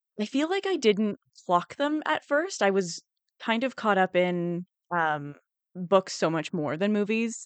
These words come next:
at that age. And when I got into, like, fantasy franchises, the first one that I really got into was Harry Potter, um, 'cause I was the perfect age for that one. And, um, that kind of, it lends itself a little bit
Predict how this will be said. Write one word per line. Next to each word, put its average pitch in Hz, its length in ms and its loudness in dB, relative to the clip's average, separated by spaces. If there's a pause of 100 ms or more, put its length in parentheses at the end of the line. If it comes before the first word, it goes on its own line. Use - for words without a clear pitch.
at 233 100 -4
that 226 180 2
age. 247 400 0 (540)
And 170 680 2 (140)
when 180 240 2
I 170 100 4
got 165 180 4
into, 170 300 0
like, 156 340 0 (440)
fantasy 175 380 -2
franchises, 170 840 0
the 175 100 -2
first 175 220 0
one 180 140 0
that 160 100 2
I - 20 2
really 156 220 0
got 147 160 -2
into 185 260 -2
was 143 160 -6
Harry 131 200 -4
Potter, 147 400 0 (340)
um, 156 240 0
'cause 170 160 -4
I 160 80 0
was 156 140 -4
the - 80 -6
perfect 170 420 -4
age 139 220 -2
for 147 100 -6
that - 200 -6
one. - 260 -8 (560)
And, 156 640 0
um, 143 520 -6 (240)
that 202 280 4
kind 196 280 -2
of, 180 220 4 (340)
it 214 160 4
lends 220 260 4
itself 262 280 0
a 254 40 2
little 180 340 2
bit 214 220 0